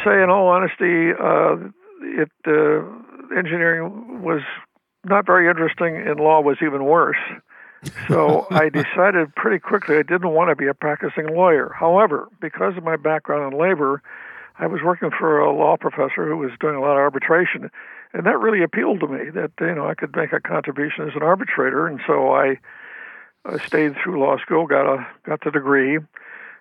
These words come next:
Speaker 1: Uh, for various reasons, my wife was halfway through a graduate program, and I, when I graduated from law school, and so I stayed on a year to get a master's degree in economics, the plan was, and planned to make that part of my arbitrator's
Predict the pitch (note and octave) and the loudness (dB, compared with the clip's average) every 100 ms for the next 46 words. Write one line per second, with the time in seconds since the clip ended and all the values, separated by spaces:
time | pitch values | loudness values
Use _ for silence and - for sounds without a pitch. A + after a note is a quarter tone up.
0 | _ _ _ - D#3 D3+ D3+ D3+ G3+ F3 | _ _ _ -6 0 0 0 -4 -2 4
1 | G#3 A3 F3+ D#3+ C3+ E3 E3 - - _ | 4 4 2 -2 -2 -8 -8 -10 -16 _
2 | G#3+ E3 C3+ D#3 - - - - D#3 D3+ | -8 -4 0 0 0 -6 -12 -8 -4 2
3 | D#3 - D3+ - C#3 D3+ D3 C#3+ - - | 2 2 -2 -2 0 0 0 -4 -10 -2
4 | D#3 D3+ C3+ D3+ C#3 C#3+ C#3 C#3 D3 D3 | 0 0 -2 -2 -2 0 -2 -2 -6 -12
5 | _ _ - - - - C#4 D3+ - - | _ _ -20 -20 -20 -14 -6 -2 -2 -2
6 | G3+ - C#3 C#3+ C3+ C#3 C#3 C#3 D3 C#3 | -8 -8 -6 -2 0 0 -2 -4 -2 0
7 | E3+ E3 - C#3+ D3 - C3+ C#3+ - C#3+ | 0 0 -4 -4 -2 -4 -6 -8 -2 0
8 | C#3+ C#3+ C#3 - D#3+ D#3+ F3+ F3+ C3+ C3 | 2 0 0 0 2 4 4 4 0 0
9 | C#3 C#3+ D#3 - C3+ C#3 C#3 E3+ - F3 | 2 2 0 -2 -4 -2 0 0 0 -6
10 | C#3+ C#3+ C3 B2 C#3+ F3+ D3 C3+ - C3 | -4 -2 -2 -2 0 2 2 -2 -6 -6
11 | - D#3+ E3+ B2+ A#2 C3+ C#3 C3+ C3 _ | -2 0 0 0 -2 -2 -4 -6 -10 _
12 | - _ _ _ _ - D3+ D3+ D3 D3 | -20 _ _ _ _ -2 0 0 -2 -2
13 | - C#3+ - D3 C3+ C3+ C#3 C#3+ - C3+ | 0 0 0 -2 0 0 0 -2 -2 -2